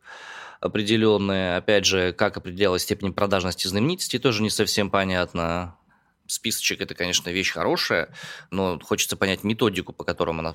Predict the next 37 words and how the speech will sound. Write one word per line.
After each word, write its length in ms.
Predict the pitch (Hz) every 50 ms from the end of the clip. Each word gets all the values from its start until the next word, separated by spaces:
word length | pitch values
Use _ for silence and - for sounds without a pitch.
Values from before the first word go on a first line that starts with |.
| -
он 140 | - 92 90
составлялся 640 | - 92 87 - - 92 98 120 147 156 - - -
и 60 | 82
каким 240 | - - - - 101
образом 260 | 101 95 92 90 92
люди 140 | 95 98 95
там 180 | 87 90 92 98
оказывались. 640 | 98 - 87 78 69 - - - - - - -
Ну, 100 | 370 359
чтобы 260 | - - - 98 92
просто 260 | 82 87 87 - -
быть 160 | 78 80 82 -
в 60 | -
курсе. 400 | - 95 90 - - - - - _ _ - - - - - - -
И 80 | -
на 60 | 95
всякий 240 | 92 - 110 104 113
случай 440 | - - 120 113 - - 92 80 - - - - _ -
не 120 | 110 107 104
попасть 420 | 113 113 - 107 95 - - -
ни 100 | 107 107
в 60 | 107
этот, 260 | 151 151 - 98 -
ни 100 | 104 101
в 60 | 95 101
иноагентский, 720 | 98 101 98 95 95 92 92 85 76 76 - - - -
потому 300 | - - - 92 95 -
что 200 | - - 104 98
уж 140 | - -
очень 240 | 113 107 - - - -
узкие 340 | - 120 - - - - 92
рамки 300 | 95 95 92 90 90 -
сейчас 400 | - - 87 - - 85 - -
у 80 | - 110
нейтральных 520 | 104 104 98 - 101 92 90 87 - -
людей 240 | 92 92 85 87 80
остались. 500 | 65 69 - - - 55 - - - -